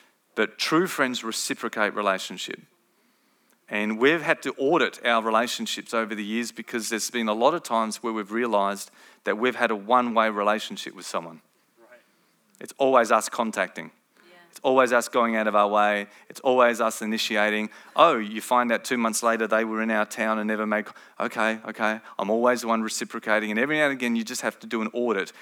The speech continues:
Speaker 1: and go, "Maybe that person really isn't a friend."
Speaker 2: Right.
Speaker 1: Just true friends reciprocate.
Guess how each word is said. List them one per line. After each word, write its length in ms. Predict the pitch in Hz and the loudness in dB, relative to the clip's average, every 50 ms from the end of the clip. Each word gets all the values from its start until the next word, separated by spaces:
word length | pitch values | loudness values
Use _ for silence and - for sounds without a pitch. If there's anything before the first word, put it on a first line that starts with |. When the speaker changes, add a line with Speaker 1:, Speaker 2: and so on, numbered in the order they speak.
| - - - | -20 -16 -10
Speaker 1:
and 120 | - 107 | -8 -2
go, 140 | 107 110 104 | 0 2 2
"Maybe 380 | 101 107 107 117 127 135 135 135 | 2 2 0 0 0 0 0 0
that 160 | 127 - - | -2 -2 -2
person 340 | - 123 110 - - 110 104 | -4 -6 -6 -6 -8 -8 -8
really 260 | 107 104 104 104 95 | -8 -8 -6 -6 -8
isn't 240 | 104 95 104 101 - | -8 -8 -8 -8 -8
a 140 | 98 95 95 | -8 -8 -8
friend." 600 | 90 - - - 98 92 90 90 85 82 78 78 - - _ _ _ _ _ _ - | -10 -12 -14 -12 -8 -4 -4 -4 -4 -4 -10 -16 -20 -20 _ _ _ _ _ _ -20
Speaker 2:
Right. 140 | - - - _ _ _ _ _ _ _ _ _ _ _ _ _ _ _ _ _ _ _ _ _ | -20 -20 -20 _ _ _ _ _ _ _ _ _ _ _ _ _ _ _ _ _ _ _ _ _
Speaker 1:
Just 220 | - - - - - | -10 -10 -8 -4 -2
true 180 | - 160 156 | 0 2 2
friends 320 | 143 - - 110 104 98 - | 2 0 -2 -4 -4 -4 -6
reciprocate. 580 | 101 - - 113 104 - 95 - - 80 - | -6 -6 -6 -6 -8 -10 -14 -10 -8 -8 -8